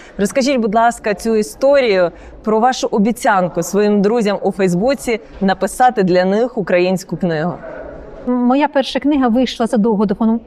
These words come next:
Speaker 2: повномасштабного вторгнення. Вона була видана в двадцятому році, чи в дев'ятнадцятому, в дев'ятнадцятому, напевно. І, е, з-, першу свою дебютну книгу, вона називалася «Доця».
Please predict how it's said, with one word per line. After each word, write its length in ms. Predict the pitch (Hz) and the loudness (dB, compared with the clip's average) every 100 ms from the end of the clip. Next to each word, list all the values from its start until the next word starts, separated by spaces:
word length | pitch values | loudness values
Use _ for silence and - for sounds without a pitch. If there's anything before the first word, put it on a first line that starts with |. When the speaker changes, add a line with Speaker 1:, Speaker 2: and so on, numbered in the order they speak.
| - | -2
Speaker 2:
повномасштабного 840 | 254 226 214 - 220 202 214 226 | 2 2 2 -2 -2 0 0 -2
вторгнення. 600 | 220 330 370 339 311 262 | -2 -2 0 2 2 2
Вона 220 | 226 240 | 2 2
була 200 | 220 233 | 2 0
видана 340 | 208 233 214 208 | 0 -2 0 0
в 20 | |
двадцятому 680 | 180 226 - 208 220 214 | 0 -2 -4 -4 0 0
році, 280 | 254 381 - 453 - - - - - - - - - - - - | 2 0 -2 -6 -8 -20 -20 -20 -20 -20 -20 -20 -20 -20 -20 -16
чи 140 | - | 0
в 40 | 208 | 2
дев'ятнадцятому, 680 | 208 202 208 190 - 208 202 | 2 2 0 -2 -6 0 2
в 20 | |
дев'ятнадцятому, 600 | 233 233 208 - - 196 | 2 2 -2 -2 0 0
напевно. 440 | 196 196 202 202 220 | 0 0 0 0 -2
І, 220 | 277 226 233 | -2 0 2
е, 380 | 233 214 214 214 | 0 0 0 -2
з-, 220 | - 508 | -6 -10
першу 320 | - 320 - | -4 -4 -4
свою 220 | - 233 | -4 -2
дебютну 420 | 208 220 233 233 240 | 0 2 0 -2 -2
книгу, 300 | 302 370 277 | -2 0 0
вона 180 | 214 | 2
називалася 580 | 214 202 214 208 208 - | 2 2 0 0 -2 -2
«Доця». 440 | 190 262 294 - | 0 2 0 -2